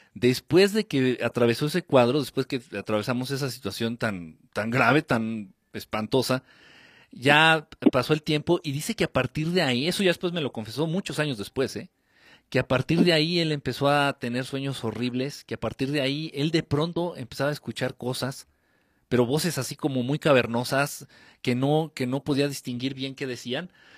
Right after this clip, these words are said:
Eh, cosas m-, malas, pues, cosas malas. Por eso es que él se empieza a adentrar en la religión. Él, él se empieza a adentrar en la religión, y dentro de esto de adentrarse a la religión,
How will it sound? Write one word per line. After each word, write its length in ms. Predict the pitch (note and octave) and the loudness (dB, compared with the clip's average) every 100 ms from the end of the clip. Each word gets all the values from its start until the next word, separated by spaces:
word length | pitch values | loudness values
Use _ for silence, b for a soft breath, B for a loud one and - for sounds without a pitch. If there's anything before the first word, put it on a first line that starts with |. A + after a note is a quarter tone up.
| - - _ | -20 -20 _
Eh, 680 | A#2 A#2 A#2 A#2+ A#2+ B2+ D3+ | 2 4 6 6 4 2 0
cosas 380 | G3+ B3+ G#3+ D3 D3 | 0 2 0 -4 -16
m-, 280 | E3+ C#3 D3+ | -10 -6 -4
malas, 420 | D3 G3 C4+ C#3 - | 4 6 6 4 0
pues, 400 | - - - - | -10 -10 -12 -14
cosas 320 | D3 D#3+ F#3+ | -8 -4 0
malas. 440 | F3 G#3 G#3 A3 - - _ | 4 4 4 0 -4 -20 _
Por 180 | C#3+ F#3+ | 6 6
eso 240 | G#3 F#3+ | 8 6
es 140 | G3+ | 4
que 160 | - D#3+ | 2 2
él 80 | F#3 | 2
se 140 | - | 2
empieza 340 | E3 D3 D#3+ F3+ | 0 0 -2 0
a 20 | |
adentrar 360 | C3 A#2 C#3 | 0 0 2
en 100 | D#3 | 2
la 100 | D#3 | 2
religión. 540 | B2+ A2+ A2+ - C3 - _ _ _ _ _ _ _ _ _ _ | -2 -2 -4 -4 -6 -8 _ _ _ _ _ _ _ _ _ _
Él, 180 | B2 D3+ | -4 -2
él 80 | D3 | -2
se 80 | D3 | -2
empieza 200 | D3+ D#3+ | -2 0
a 40 | D3 | 0
adentrar 320 | B2 A#2+ D#3 | 0 2 4
en 60 | |
la 80 | F3 | 4
religión, 280 | E3+ F3 G3 - | 4 2 2 0
y 140 | E3+ | 4
dentro 360 | F#3+ A#3 A#3+ G#3+ | 4 4 2 2
de 80 | |
esto 440 | G#3 - A3 A3 A3 | 0 0 4 6 8
de 180 | G#3 F3 | 6 4
adentrarse 560 | D#3+ D#3 D3+ F#3 G3+ | 4 2 4 4 6
a 40 | A3 | 6
la 120 | G#3+ | 6
religión, 520 | G#3+ A3 G#3 G3+ G#3+ | 4 2 4 4 2